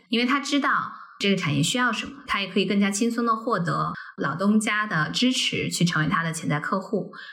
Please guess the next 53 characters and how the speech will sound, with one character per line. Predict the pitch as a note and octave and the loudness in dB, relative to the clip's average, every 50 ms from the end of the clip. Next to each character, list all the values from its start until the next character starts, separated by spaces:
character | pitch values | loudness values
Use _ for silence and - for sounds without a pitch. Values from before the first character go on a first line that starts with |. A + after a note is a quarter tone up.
| - | -8
所 | - - | -2 0
以 | B3+ | 2
我 | B3+ | 2
们 | A3 | 2
看 | G#3+ G#3+ D4+ D#4 | 2 4 4 4
到 | C#4+ A#3+ | 4 2
了 | G3+ | 0
很 | G#3+ - E3 C3+ A#2+ | -2 -2 -2 0 2
多 | D#3 F#3+ A#3 B3+ | 2 2 2 0
SpaceX | - - G3 E3 E3 E3+ E3 D#3 D#3 - - - | -2 0 0 0 0 0 0 -4 -4 -4 -6 -6
出 | - - - E3 | -4 -2 0 2
来 | D#3 C3+ C#3+ - | 2 2 0 -2
的 | - D#3+ D3 - C3+ C#3+ - - - - | -2 0 0 2 2 0 -2 -4 -6 -6
新 | G3+ - G#3 | -2 0 2
的 | F#3+ E3+ | 2 2
创 | F3 G#3+ G#3 F#3 | 2 2 2 0
业 | F3 | 2
公 | F3 F3 F#3+ | 0 0 0
司， | G3+ - - G3 G3+ G3+ - - - - - | -2 -2 0 0 -2 -2 -4 -8 -14 -8 -4
也 | - F3 | -4 -2
看 | - A#3 A3+ G#3 | 0 0 0 0
到 | G3 F3 E3+ | 0 0 0
了 | E3+ E3 | 0 -2
一 | D#3+ | -2
些 | D#3 - - F3 | -2 0 2 2
就 | E3+ E3+ E3+ | 2 2 2
是 | E3+ - D#3 | 0 2 2
蓝 | D3+ D3+ D#3 | 0 0 0
色 | - A3+ G#3+ | 0 -2 -2
起 | - - - - | -4 -4 -6 -6
源 | - - C#3 - | -6 -4 -2 -2
出 | E3+ - | 0 0
来 | E3+ D3+ | 0 -2
的 | C#3+ D#3 | -2 0
公 | - D3+ | 2 2
司， | D#3+ - C#3+ | 2 2 0
包 | - E3 E3+ | -2 -2 -2
括 | F3 G3 E3 | -2 -2 -4
我 | - | -4
提 | - - D#3 | -4 -4 -2
到 | D3+ D3 | 0 0
我 | D3 | 2
们 | D3+ E3 | 2 2
马 | D#3 D3+ | 2 0
上 | - - F3 F3 | 0 0 2 2
可 | F3 | 2
能 | F3 - | 2 0
会 | D#3+ - F#3 | -2 -4 -2
投 | - - - - | -2 -2 -2 -2
资 | - A#3 | -2 -2
的 | A#3 A#3 | -2 -2
这 | A3+ G3+ D#3 | 0 0 -2
家， | D3+ - C#3+ C3+ C#3 C3+ | 0 0 -2 -2 -2 -4